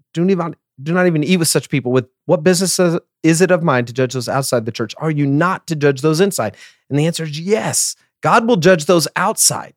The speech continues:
That's his job. He's gonna judge the outsiders. We do have a responsibility to judge those who are on the inside. So w-, we can't,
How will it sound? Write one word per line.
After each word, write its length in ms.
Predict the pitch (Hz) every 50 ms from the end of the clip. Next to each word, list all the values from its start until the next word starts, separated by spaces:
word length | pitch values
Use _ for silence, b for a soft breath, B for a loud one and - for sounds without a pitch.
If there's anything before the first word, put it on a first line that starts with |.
| _ _
That's 280 | - 165 196 190 - -
his 320 | - 202 220 220 185 -
job. 400 | - - 185 156 120 101 98 123
He's 180 | 131 143 160 156
gonna 160 | 196 202 180
judge 220 | 156 190 180 165
the 100 | 151 - 165
outsiders. 440 | 160 156 - - 135 123 120 110 b b b b b b _
We 340 | 127 135 147 185 202 196 180
do 380 | 147 131 113 165 190 196 190
have 280 | 165 135 156 143 139 143
a 40 | 139
responsibility 880 | 135 135 127 - - 135 139 127 - - 123 131 127 131 127 113 117
to 120 | 104 - 117
judge 400 | 113 110 123 120 117 117 110 107
those 400 | 117 110 110 110 107 107 - - _ _ _ _ _ _ _ _ -
who 180 | 135 135 123
are 160 | 123 131 117
on 340 | - - 123 113 113 117 113
the 220 | 110 117 113 - -
inside. 560 | 123 113 110 104 - - 107 104 82 - -
So 280 | - - 139 117 b b b b b b b b b b _ _ -
w-, 220 | 131 123 120 117 - _ _ _ _ _
we 140 | - 147 139
can't, 440 | 135 - - 170 165 165 160 143 -